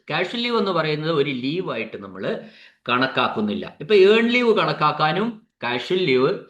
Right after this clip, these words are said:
നമ്മൾ, ആ, അഞ്ച് ദിവസം കാഷ്വൽ ലീവ് എടുത്തു, ആ അഞ്ച് ദിവസം കാഷ്വൽ ലീവ് എടുത്താലും നമുക്ക് ഏൺ ലീവിന് അത് പരിഗണിക്കാം. അത്തരത്തിലൊന്നാണ് കാഷ്വൽ ലീവ്.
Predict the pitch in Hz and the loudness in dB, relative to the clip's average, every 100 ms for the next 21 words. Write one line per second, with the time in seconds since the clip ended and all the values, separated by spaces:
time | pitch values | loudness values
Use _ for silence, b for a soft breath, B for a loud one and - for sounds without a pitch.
0 | _ 135 147 151 156 B B 139 139 147 | _ -6 -2 -2 -4 B B 0 2 2
1 | 165 196 165 160 160 131 127 139 123 131 | 4 4 4 0 -2 -4 -4 -2 0 0
2 | 104 98 92 b b 160 202 196 233 233 | 0 -6 -12 b b -2 -2 -2 0 0
3 | 233 214 185 220 220 226 202 208 202 208 | 0 0 0 0 0 2 2 2 0 0
4 | 262 - _ - 180 190 226 285 - 185 | 0 -4 _ -10 -8 -2 0 0 0 0
5 | 202 240 254 262 247 214 185 170 135 127 | 2 2 0 0 0 0 0 0 0 -2
6 | 110 110 - _ _ _ _ _ 214 220 | -4 -8 -14 _ _ _ _ _ -4 0
7 | 269 214 151 127 123 120 110 98 107 90 | 0 0 0 0 -2 -2 -2 -4 -6 -8
8 | 85 | -10